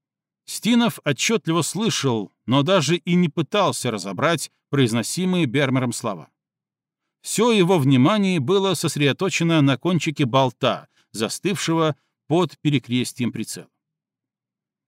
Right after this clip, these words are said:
Распрощавшись с каждым и ещё раз помахав всем рукой, Бермер начал спускаться по лестнице. Обогнавший шефа телохранитель распахнул перед ним дверцу.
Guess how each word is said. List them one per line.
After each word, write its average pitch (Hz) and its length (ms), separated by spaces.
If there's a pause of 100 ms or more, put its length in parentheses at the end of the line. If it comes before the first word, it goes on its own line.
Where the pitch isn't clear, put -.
(420)
Распрощавшись 165 1080
с - 160
каждым 180 680
и 147 80
ещё 135 560
раз 175 220
помахав 143 500
всем 127 300
рукой, 170 520 (280)
Бермер 208 540
начал 147 420
спускаться - 680
по 117 140
лестнице. 90 500 (800)
Обогнавший 143 680
шефа 170 380
телохранитель 170 800 (320)
распахнул 139 720
перед 117 320
ним 107 200
дверцу. - 420